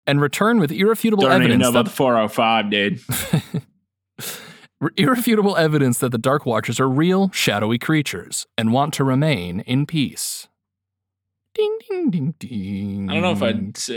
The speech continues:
Speaker 2: I don't know if I would go as far as that the Dark Watchers are out for peace. I think they're like, "Give us food, we'll give you flowers, otherwise I will obliterate you."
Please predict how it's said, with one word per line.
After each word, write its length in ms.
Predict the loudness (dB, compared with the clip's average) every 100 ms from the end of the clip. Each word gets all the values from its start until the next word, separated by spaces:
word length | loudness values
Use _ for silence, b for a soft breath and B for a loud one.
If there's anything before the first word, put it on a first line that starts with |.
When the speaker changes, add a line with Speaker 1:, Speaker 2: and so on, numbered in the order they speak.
| -8 -2
Speaker 2:
I 100 | -2
don't 140 | 0
know 180 | 0 0
if 100 | 2
I 120 | 0
would 160 | 0 0
go 100 | -2
as 140 | -2
far 260 | -2 -2 -2
as 140 | -2
that 100 | -6
the 60 | -6
Dark 220 | -4 -2
Watchers 380 | -2 -4 -6 -6
are 80 | -6
out 160 | -6
for 80 | -12
peace. 460 | -12 -10 -10 -12 -6
I 100 | -4
think 240 | -2 -2 0
they're 160 | 2
like, 320 | 2 2 0
"Give 160 | 0 0
us 140 | 0
food, 340 | 0 0 2 2
we'll 100 | 2
give 160 | 2
you 140 | 2 0
flowers, 560 | 2 2 4 2 2
otherwise 560 | 0 0 2 2 2 0
I 160 | 0 2
will 180 | 2
obliterate 720 | -2 -2 0 0 0 0 -2 -4
you." 260 | -8 -8